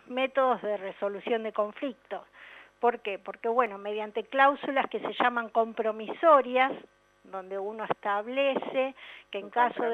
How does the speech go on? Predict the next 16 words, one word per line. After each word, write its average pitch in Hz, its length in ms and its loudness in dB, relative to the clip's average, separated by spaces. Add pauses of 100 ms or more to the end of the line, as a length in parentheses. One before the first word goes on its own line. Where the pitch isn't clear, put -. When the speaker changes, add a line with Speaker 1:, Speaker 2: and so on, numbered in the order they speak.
(100)
Speaker 2:
compromiso, 214 140 -4
Speaker 1:
disputa 294 520 0
Speaker 2:
claro. 320 260 6
Speaker 1:
se 233 100 4
va 233 120 4
a - 120 -2
someter 285 800 2 (160)
a 262 380 8 (180)
este 254 360 -2
sistema, 294 560 -2
digamos, 269 600 0 (640)
de 220 380 2
resolución 226 920 -2 (160)
privada, 214 840 4 (340)
Speaker 2:
Claro. 160 220 -6
Speaker 1:
¿no? 359 180 0